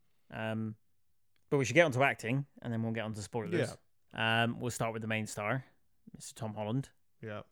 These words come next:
Speaker 1: This is probably his best. Well, this is his best Spider-Man performance, I would say.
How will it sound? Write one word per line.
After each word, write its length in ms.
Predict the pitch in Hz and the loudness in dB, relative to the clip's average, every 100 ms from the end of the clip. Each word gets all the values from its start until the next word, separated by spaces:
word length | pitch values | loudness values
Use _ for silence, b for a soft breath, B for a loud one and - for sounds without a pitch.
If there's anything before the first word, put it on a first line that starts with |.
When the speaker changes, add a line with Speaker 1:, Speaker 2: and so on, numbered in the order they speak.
| _ _ | _ _
Speaker 1:
This 300 | 143 127 117 | -2 2 2
is 60 | 117 | 0
probably 280 | - 120 113 | 0 0 0
his 140 | 107 | -4
best. 280 | 117 107 - | -6 -6 -2
Well, 140 | 135 | 0
this 180 | 113 120 - | 0 0 0
is 200 | 120 110 | -2 -2
his 140 | 104 | -4
best 200 | 117 101 | -4 -4
Spider-Man 400 | - 107 104 110 | -4 -6 -6 -10
performance, 400 | - - - - | -12 -14 -14 -12
I 40 | - | -12
would 120 | |
say. 120 | - | -12